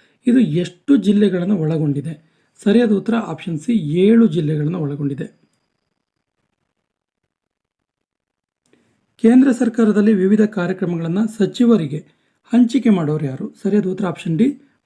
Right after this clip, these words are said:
ಪ್ರಧಾನಮಂತ್ರಿಗಳು. ಯಾವ ರೀತಿ ರಾಜ್ಯದಲ್ಲಿ ಮುಖ್ಯಮಂತ್ರಿಗಳು ಹಂಚಿಕೆ ಮಾಡ್ತಾರೋ, ಆ ರೀತಿ ಕೇಂದ್ರದಲ್ಲಿ ಪ್ರಧಾನಮಂತ್ರಿಗಳು ಹಂಚಿಕೆ ಮಾಡ್ತಾರೆ. ಭಾರತ ಸಂವಿಧಾನದ ಎಷ್ಟನೇ ವಿಧಿಯಲ್ಲಿ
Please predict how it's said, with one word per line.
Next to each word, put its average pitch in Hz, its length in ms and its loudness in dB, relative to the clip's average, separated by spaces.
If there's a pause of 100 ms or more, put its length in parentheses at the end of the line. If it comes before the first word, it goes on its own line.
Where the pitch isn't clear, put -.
ಪ್ರಧಾನಮಂತ್ರಿಗಳು. 151 1040 -4 (920)
ಯಾವ 180 160 0
ರೀತಿ 220 400 4
ರಾಜ್ಯದಲ್ಲಿ 185 520 -2
ಮುಖ್ಯಮಂತ್ರಿಗಳು 180 720 0
ಹಂಚಿಕೆ 151 320 -6
ಮಾಡ್ತಾರೋ, 151 500 -4 (520)
ಆ 208 120 2
ರೀತಿ 233 320 0
ಕೇಂದ್ರದಲ್ಲಿ 196 680 -2
ಪ್ರಧಾನಮಂತ್ರಿಗಳು 156 800 -4
ಹಂಚಿಕೆ 175 280 -8
ಮಾಡ್ತಾರೆ. 156 640 -10 (2500)
ಭಾರತ 214 240 0
ಸಂವಿಧಾನದ 226 480 4
ಎಷ್ಟನೇ 208 400 0
ವಿಧಿಯಲ್ಲಿ 170 380 -2